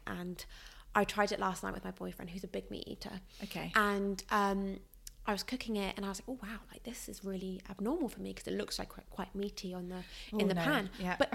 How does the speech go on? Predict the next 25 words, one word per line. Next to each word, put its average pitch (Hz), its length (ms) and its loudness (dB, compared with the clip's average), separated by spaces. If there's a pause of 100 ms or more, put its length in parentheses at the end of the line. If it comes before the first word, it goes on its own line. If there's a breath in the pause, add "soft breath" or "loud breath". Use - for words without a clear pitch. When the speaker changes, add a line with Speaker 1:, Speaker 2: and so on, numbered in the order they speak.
Speaker 1:
I 240 80 12
look - 140 4
at 285 80 4
the 269 120 4
ingredients, 220 420 2
like, 196 200 -6
all 240 100 6
mushroom. 190 480 -2
And 240 100 8
mushroom 330 280 8
does 233 200 10
Speaker 2:
Okay. 214 100 6
Speaker 1:
look - 80 0
meaty 190 280 0
when 175 160 0
you 180 80 4
Speaker 2:
Yeah, 185 80 4
Speaker 1:
kind 190 140 6
Speaker 2:
yeah, 185 60 8
Speaker 1:
of, 185 40 4
Speaker 2:
yeah, 180 80 4
Speaker 1:
like, 165 200 4 (100)
Speaker 2:
yeah. 185 220 2 (600 loud breath)
Speaker 1:
"Oh, 240 80 12
wow." 180 340 4